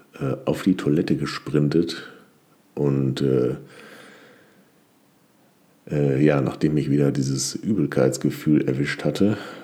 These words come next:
ähm, und dann bist du halt da so ein bisschen im Modus drin, ne? Das Wetter war richtig scheiße. Dann hast du dieses Ding, dass du nicht trainiert hast. Das ist ja,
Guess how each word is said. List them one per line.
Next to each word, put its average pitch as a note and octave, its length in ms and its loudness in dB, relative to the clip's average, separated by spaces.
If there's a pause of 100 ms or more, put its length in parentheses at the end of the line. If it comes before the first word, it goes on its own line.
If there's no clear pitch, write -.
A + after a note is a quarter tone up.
(120)
ähm, D2 500 2 (200)
und C#2 120 -6
dann C2 120 -2
bist - 200 -4
du D2 80 0
halt D2 140 0
da D#2 80 2
so D#2+ 120 -2
ein D2 60 0
bisschen D2 260 -2
im D2 120 2
Modus D2 420 0
drin, C#2 300 -2
ne? D2 220 -6 (1000)
Das - 140 -20
Wetter D2 280 2
war C#2+ 160 4
richtig C2+ 300 -4
scheiße. E2+ 640 0 (1080)
Dann - 160 -4
hast - 200 -4
du D2 60 2
dieses C#2 400 -2
Ding, D#2 240 2
dass C2+ 160 0
du - 100 0
nicht D#2+ 240 0
trainiert D#2+ 440 2
hast. G#2+ 240 -2
Das C#2+ 100 -10
ist - 180 -10
ja, C2 460 0